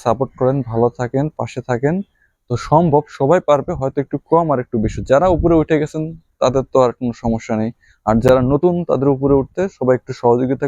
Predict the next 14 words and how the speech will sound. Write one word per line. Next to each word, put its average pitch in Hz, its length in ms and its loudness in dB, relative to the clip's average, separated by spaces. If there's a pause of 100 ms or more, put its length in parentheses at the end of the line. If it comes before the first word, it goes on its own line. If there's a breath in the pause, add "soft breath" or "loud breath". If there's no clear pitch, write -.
করেন, 156 200 -4 (140)
সাপোর্ট 110 280 -8 (100)
করেন। 143 220 0 (760)
আপনারাও 139 320 2 (100)
পান, 214 140 2 (300)
অন্যজনেরও 120 580 2
পাক। 92 100 -2 (160)
আমি 131 220 2
পাইলে 160 280 4
আপনার 143 240 -6
কমবে 147 280 0
না, 165 60 -2 (140)
আপনি 151 240 -2
পাইলে 135 180 4